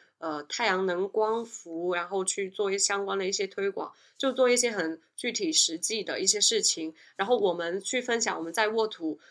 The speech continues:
呃，青年人在做的行动的时候，他们也有同样的一些启发，也会认为说我们都会有在做一些很基础，但是是很务实的这样的一些行动。那我，我觉得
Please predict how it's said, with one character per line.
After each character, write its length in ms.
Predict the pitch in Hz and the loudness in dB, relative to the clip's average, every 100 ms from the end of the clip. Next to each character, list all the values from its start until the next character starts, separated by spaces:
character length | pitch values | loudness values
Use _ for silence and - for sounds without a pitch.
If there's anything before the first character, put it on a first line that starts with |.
| _ | _
呃， 240 | - 160 151 | -8 -2 2
青 180 | - 214 | 2 4
年 140 | 180 | 2
人 100 | 165 | 0
在 140 | 180 202 | -2 0
做 180 | 208 | 0
的 60 | 185 | 0
行 260 | 185 160 170 | 0 -4 -2
动 140 | 196 | 0
的 60 | 180 | 2
时 100 | 190 | 2
候， 140 | 185 | -2
他 160 | 202 208 | -2 0
们 120 | 196 | 2
也 180 | 165 180 | 2 0
有 140 | 156 | -2
同 180 | - 175 | -4 -2
样 120 | 190 | -2
的 60 | 180 | 0
一 60 | |
些 140 | 190 185 | 2 4
启 200 | - - | 2 0
发， 280 | 175 175 180 - | -4 -4 -4 -8
也 100 | 175 | -6
会 160 | 208 | -2
认 120 | 208 175 | 0 0
为 120 | 170 | -2
说 240 | - 175 - - - - | -4 -4 -8 -20 -14 -6
我 60 | 185 | -4
们 140 | 175 | -2
都 120 | 202 | -2
会 240 | 202 233 208 | 0 2 2
有 180 | 156 147 | 0 -6
在 280 | - 208 196 | 0 0 2
做 240 | - 196 | 2 2
一 80 | 190 | 4
些 180 | 190 190 | 4 2
很 180 | 160 | -4
基 220 | - - 196 | -2 -2 -2
础， 360 | - 165 123 _ _ - | -4 -6 -12 _ _ 2
但 140 | 220 | 6
是 360 | 214 220 196 - | 6 6 4 2
是 520 | - 233 202 180 - | 2 6 6 4 -4
很 220 | - 170 - | -6 -4 -2
务 180 | 269 233 | 0 4
实 300 | - 156 156 | 2 2 -4
的 160 | 165 | -4
这 120 | 156 196 | -2 -2
样 100 | 180 | 0
的 80 | |
一 120 | 160 185 | 0 0
些 380 | 180 175 165 - _ | 2 0 -2 -8 _
行 280 | - 156 170 | -6 -6 -2
动。 280 | 214 175 - _ _ _ | 0 0 -4 _ _ _
那 160 | 226 214 | 2 2
我， 220 | 180 147 - | 2 -4 -6
我 120 | 170 | -4
觉 160 | 180 | -2
得 220 | 180 180 | -2 -4